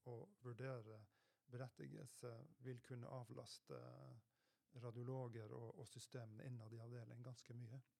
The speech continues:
Og det er klart at innen, eh, noen sykehus så gjør man dette allerede, og ved røntgeninstituttene gjøres det jo allerede, så at vi har jo, vi har jo en del å,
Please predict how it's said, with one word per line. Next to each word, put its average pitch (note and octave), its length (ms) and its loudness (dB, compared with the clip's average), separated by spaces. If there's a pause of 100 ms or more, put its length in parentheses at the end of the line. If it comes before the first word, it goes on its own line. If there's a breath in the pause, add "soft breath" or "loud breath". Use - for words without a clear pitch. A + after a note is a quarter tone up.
(680 loud breath)
Og C3 80 2
det C3+ 60 6
er - 80 -2
klart C3 200 6
at - 180 2 (200)
innen, A2+ 580 4
eh, A2 180 0 (180)
noen C3 340 4
sykehus A#2 480 -2 (340)
så - 160 2
gjør B2 200 6
man A2 120 -2
dette A#2+ 220 -2
allerede, A2+ 480 0 (580 soft breath)
og A2+ 300 0
ved A#2 160 -2
røntgeninstituttene B2 1080 -2
gjøres B2+ 480 2
det C3+ 80 2
jo C3 100 2
allerede, B2+ 380 -2
så C3 220 -2
at A#2 100 -6
vi B2 140 2
har C3 180 6
jo, D#3 80 6 (800 soft breath)
vi B2 120 4
har B2+ 240 4
jo C#3+ 120 4
en A#2 120 2
del A#2 240 0
å, A2+ 80 -2